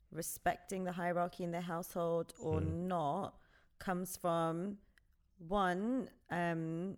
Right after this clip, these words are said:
Speaker 1: an element of what you said, like, whether they fit into their household, but two, whether the hierarchy is respectable, like, if
Speaker 2: Mm.
Speaker 1: it's something to be respected,
Speaker 2: Mm-hmm.
Speaker 1: you know? Like, say if you come from a household where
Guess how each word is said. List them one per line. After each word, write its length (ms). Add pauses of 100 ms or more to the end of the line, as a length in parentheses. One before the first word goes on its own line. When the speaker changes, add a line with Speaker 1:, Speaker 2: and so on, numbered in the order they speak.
(120)
Speaker 1:
an 120
element 320
of 100
what 140
you 80
said, 300
like, 200
whether 180
they 160
fit 300
into 180
their 120
household, 440 (320)
but 220
two, 440
whether 220
the 160
hierarchy 720
is 200
respectable, 1160 (160)
like, 180
if 100
Speaker 2:
Mm. 40
Speaker 1:
it's 120
something 340 (180)
to 160
be 480
respected, 800 (640)
Speaker 2:
Mm-hmm. 300 (120)
Speaker 1:
you 160
know? 340 (640)
Like, 160
say 140
if 100
you 80
come 160
from 160
a 60
household 540
where 440